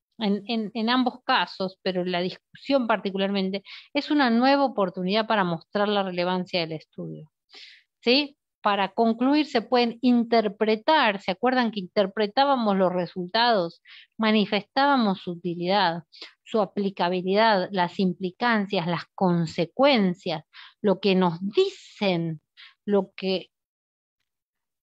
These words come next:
lo que implican esos resultados obtenidos, la interpretación, y acá viene muy fuertemente el trabajo teórico,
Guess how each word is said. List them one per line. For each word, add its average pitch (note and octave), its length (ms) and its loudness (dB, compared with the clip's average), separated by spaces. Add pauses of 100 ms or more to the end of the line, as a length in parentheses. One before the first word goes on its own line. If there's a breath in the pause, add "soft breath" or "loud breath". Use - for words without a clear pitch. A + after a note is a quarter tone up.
(120)
lo G#3+ 300 0
que G3+ 80 -2
implican F3+ 1040 0 (180)
esos A3+ 380 -2
resultados F#3 640 -2
obtenidos, E3 600 -4
la G#3 160 2
interpretación, G3 1400 0 (320 loud breath)
y G3 60 0
acá A#3 260 0
viene C4 540 2
muy A#3 280 2
fuertemente A#3 800 -2
el F#3 120 -4
trabajo G3 500 -2
teórico, F#3 880 -2